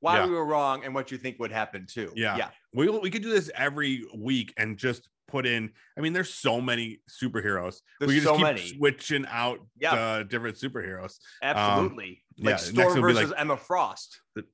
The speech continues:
Speaker 2: yeah. Yeah, I, I, um, uh, um, I wanted to put Kitty Pryde in, and I forgot.
Speaker 1: Ooh.
Speaker 2: Um, yeah. Uh, I could have taken out, like, uh, um, Nightcrawler.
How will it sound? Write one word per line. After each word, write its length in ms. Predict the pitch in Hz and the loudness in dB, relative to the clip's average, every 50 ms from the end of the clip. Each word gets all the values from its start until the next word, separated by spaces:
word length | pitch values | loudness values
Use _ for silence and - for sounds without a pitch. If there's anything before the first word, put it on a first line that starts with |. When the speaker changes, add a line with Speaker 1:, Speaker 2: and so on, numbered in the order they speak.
| - | -8
Speaker 2:
yeah. 240 | 107 113 110 95 90 - - _ _ _ _ _ - - _ - | -4 -2 -2 -2 -2 -4 -10 _ _ _ _ _ -20 -20 _ -2
Yeah, 140 | 120 123 113 | 0 2 4
I, 100 | 110 117 123 131 | 4 4 2 2
I, 280 | - 117 120 120 123 131 | 2 2 2 2 4 4
um, 280 | 123 120 123 127 131 - - | 2 2 0 -2 -2 -4 -8
uh, 340 | - 117 117 113 110 110 - - - - - | -6 -4 -2 -2 -2 -4 -6 -10 -16 -14 -8
um, 460 | 104 113 117 113 107 107 101 101 98 _ _ _ _ _ _ _ _ _ _ _ _ _ _ - - _ - | -4 -2 0 0 0 -2 -4 -6 -12 _ _ _ _ _ _ _ _ _ _ _ _ _ _ -20 -20 _ -12
I 40 | 113 | -8
wanted 200 | 110 151 190 196 | -6 -6 -6 -6
to 40 | 190 | -6
put 160 | - 180 - | -8 -8 -6
Kitty 200 | - - 160 160 139 | -2 0 0 0 0
Pryde 340 | - - 135 127 123 120 101 | 0 0 2 2 2 2 2
in, 140 | 95 95 | 0 -2
and 120 | 95 95 98 | -4 -6 -6
I 100 | 95 90 | -6 -8
forgot. 480 | - - 101 90 101 98 92 92 90 _ _ _ - _ _ _ - | -8 -10 -8 -4 -2 -2 -2 -2 -4 _ _ _ -20 _ _ _ -2
Speaker 1:
Ooh. 460 | 151 165 175 190 185 180 175 165 160 156 | 2 4 6 6 6 6 4 4 2 2
Speaker 2:
Um, 480 | 101 98 98 95 95 101 104 98 90 - _ _ - | 0 0 0 0 -2 -4 -6 -10 -16 -20 _ _ -12
yeah. 400 | 98 101 98 98 95 92 90 - - _ _ _ _ _ _ _ _ _ _ _ - - - | -8 -6 -4 -2 -2 -2 -4 -6 -10 _ _ _ _ _ _ _ _ _ _ _ -18 -18 -16
Uh, 340 | 65 82 98 101 98 101 95 - | -12 -10 -8 -8 -6 -6 -6 -6
I 80 | 104 | -4
could 140 | - - 180 | 0 2 2
have 80 | 151 - | 2 4
taken 280 | - 165 147 143 139 131 | 2 2 2 2 2 2
out, 160 | 123 123 117 | 2 2 2
like, 260 | 113 110 107 98 107 | 2 2 2 2 2
uh, 300 | 107 104 101 98 95 92 - _ _ _ _ _ _ _ _ _ - | 0 2 2 2 0 -2 -4 _ _ _ _ _ _ _ _ _ -6
um, 380 | 98 101 98 98 98 98 90 85 - _ _ - | -4 -2 0 0 0 0 -2 -6 -12 _ _ -8
Nightcrawler. 760 | 107 107 113 117 117 120 117 - 113 104 92 90 90 90 95 | -6 -4 0 0 0 0 0 -2 -2 -2 -2 -2 -4 -8 -10